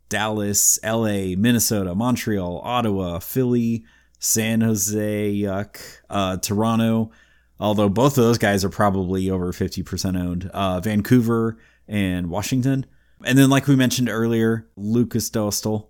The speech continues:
is, he's only twenty-seven percent owned with no timeline on Gibson. He's probably a hold as long as Gibson's out.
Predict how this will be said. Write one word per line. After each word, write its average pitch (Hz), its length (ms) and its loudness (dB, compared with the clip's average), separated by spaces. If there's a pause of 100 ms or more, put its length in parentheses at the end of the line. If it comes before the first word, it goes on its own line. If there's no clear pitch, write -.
is, - 680 0
he's 123 200 -2
only 147 160 4
twenty-seven 127 460 0
percent 117 320 0
owned 113 320 0 (280)
with 107 160 -4
no 123 140 2
timeline 120 520 0
on 107 120 2
Gibson. 117 540 -2 (480)
He's - 240 -4
probably 151 380 0
a 95 80 2
hold 110 340 0
as 98 140 -2
long 104 220 0
as 95 140 -2
Gibson's 98 360 -4
out. 101 360 -4